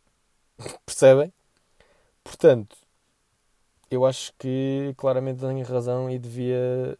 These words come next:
ser ao contrário isto. Nós devíamos ter estado em estado de calamidade e agora poderíamos passar para estado de emergência. Que imaginem,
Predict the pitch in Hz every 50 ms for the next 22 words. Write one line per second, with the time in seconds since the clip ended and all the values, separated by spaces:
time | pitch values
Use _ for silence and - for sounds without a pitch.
0 | _ _ - - - 123 120 120 - 127 127 127 120 107 98 98 101 104 95 -
1 | - _ _ _ _ _ _ _ _ _ _ - 95 95 92 98 107 120 127 131
2 | 131 120 - - 113 113 123 117 113 113 104 - - 117 110 101 - - - 113
3 | 113 113 117 117 117 131 139 143 139 135 135 131 131 131 139 143 143 156 160 -
4 | - _ _ _ _ _ _ - 131 123 127 123 127 127 127 127 127 - - 127
5 | 123 - 131 120 - 123 - - 120 117 123 123 127 123 117 110 95 - _ _
6 | _ _ _ _ _ _ _ _ _ _ _ - 139 135 143 143 151 135 120 107
7 | 98